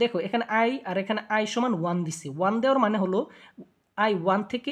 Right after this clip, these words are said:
এন পর্যন্ত, এটা মানে হচ্ছে লোয়ার লিমিট। এখানে এক থেকে এন পর্যন্ত, এক থেকে এন পর্যন্ত মানে এক, দুই, তিন, চার, পাঁচ, ছয়, সাত, আট, নয় এবং এন পর্যন্ত। তো এখানে আই, ওয়াই এর মান যদি ওয়ান বসাও, তো ওয়াই ওয়ান ডিএক্স হবে না? আ-, আই এর মান যদি ওয়ান বসাও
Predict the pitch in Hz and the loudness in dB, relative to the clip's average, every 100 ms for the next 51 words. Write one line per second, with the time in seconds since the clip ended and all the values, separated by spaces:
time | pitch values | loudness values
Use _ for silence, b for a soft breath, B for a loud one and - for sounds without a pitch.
0 | - 185 165 160 156 143 190 202 226 220 | -4 -2 -2 -6 -6 -6 -2 0 -2 -2
1 | 175 165 185 208 202 160 139 - B B | -2 2 4 4 2 0 -6 -12 B B
2 | B 214 214 - 233 233 - 254 294 202 | B -2 -2 -2 -2 -2 -4 -4 -2 0
3 | 190 190 170 170 185 214 208 208 202 220 | 0 -2 -2 -4 -4 -4 -2 -2 -2 -4
4 | 220 220 202 196 165 185 190 196 190 180 | -2 0 2 0 -2 -2 -2 -2 -2 0
5 | 190 - 185 - - 180 - 185 185 170 | -2 0 -2 -2 -6 -6 -4 -4 -4 -4
6 | 180 180 165 - 180 190 185 190 165 160 | -2 -4 -4 -10 -4 0 0 0 -4 -6
7 | 151 131 B B B 208 240 - 233 196 | -8 -12 B B B -4 -2 0 0 2
8 | 214 233 240 214 214 - - 185 220 220 | 2 2 2 0 -4 -10 -4 2 2 2
9 | - 208 - B B 240 247 233 190 208 | -2 -4 -6 B B 0 2 4 2 2
10 | 208 208 190 226 226 240 254 - _ B | -2 -6 -6 -4 -4 -2 -4 -6 _ B
11 | B B B B - - 208 220 196 196 | B B B B -4 0 2 2 2 0
12 | 240 170 170 165 143 123 | -4 -2 -2 -2 -6 -10